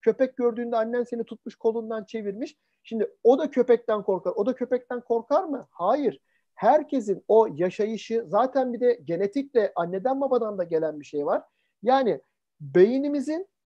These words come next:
işletim sistemi, sistem olarak aynı. Herkeste bir anakart var.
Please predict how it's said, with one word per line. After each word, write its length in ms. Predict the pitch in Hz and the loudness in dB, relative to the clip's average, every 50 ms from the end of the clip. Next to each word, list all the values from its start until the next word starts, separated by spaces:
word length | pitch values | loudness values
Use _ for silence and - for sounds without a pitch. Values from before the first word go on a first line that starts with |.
| _ _ - | _ _ -10
işletim 540 | 185 165 - - 233 247 254 - 320 359 339 | -10 -8 -8 -6 -6 -6 -4 -4 -6 -6 -6
sistemi, 680 | - - 277 - - - 240 220 208 214 254 339 - _ _ _ _ _ _ _ _ _ _ _ | -8 -10 -12 -12 -6 0 0 0 2 2 -2 -4 -6 _ _ _ _ _ _ _ _ _ _ _
sistem 460 | - - - 170 - - - 269 269 | -16 -10 -10 -10 -6 2 2 2 4
olarak 300 | 277 277 277 269 262 269 | 6 4 4 4 4 4
aynı. 260 | 269 262 277 269 226 | 4 4 4 4 2
Herkeste 540 | 196 202 220 247 - 269 262 240 214 254 233 | 2 2 2 0 0 -4 -4 -4 -4 -4 -4
bir 160 | 247 - 185 | -2 0 0
anakart 480 | 202 226 269 269 - 269 247 - - - | 0 0 0 -2 0 -2 -2 -2 0 0
var. 200 | 202 226 - | 2 2 0